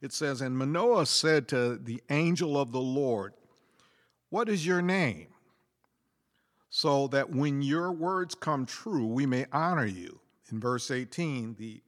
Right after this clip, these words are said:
it says, "And the angel of the Lord said to him, 'Why do you ask my name, seeing it is wonderful?'"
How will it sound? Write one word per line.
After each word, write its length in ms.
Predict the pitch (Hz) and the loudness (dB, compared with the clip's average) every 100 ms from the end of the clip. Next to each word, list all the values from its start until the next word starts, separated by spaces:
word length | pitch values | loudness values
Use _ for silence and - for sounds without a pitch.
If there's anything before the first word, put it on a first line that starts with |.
| - | -20
it 160 | - - | -16 -12
says, 340 | 143 120 107 | -6 -6 -6
"And 200 | 135 123 | -8 -8
the 140 | 123 - | -8 -6
angel 440 | 156 190 214 170 | -6 -4 -4 -4
of 80 | 139 | -4
the 80 | 131 | -6
Lord 400 | 135 160 165 143 | -6 -4 -4 -4
said 300 | - 131 117 | -6 -6 -6
to 80 | 117 | -6
him, 280 | 117 120 113 - - - | -6 -6 -8 -14 -20 -6
'Why 300 | 110 139 165 | -2 0 0
do 100 | 135 | -2
you 260 | 139 135 127 | -4 -4 -4
ask 460 | 127 127 123 - - | 0 2 2 0 -4
my 220 | 123 120 120 | 2 4 4
name, 440 | 120 139 120 92 - _ | 2 0 -4 -10 -18 _
seeing 460 | - - 120 117 110 | -8 -4 -2 0 -2
it 140 | 107 | -4
is 260 | 101 87 - _ | -4 -8 -12 _
wonderful?'" 760 | 107 110 107 104 95 - - | 2 6 6 6 2 -6 -14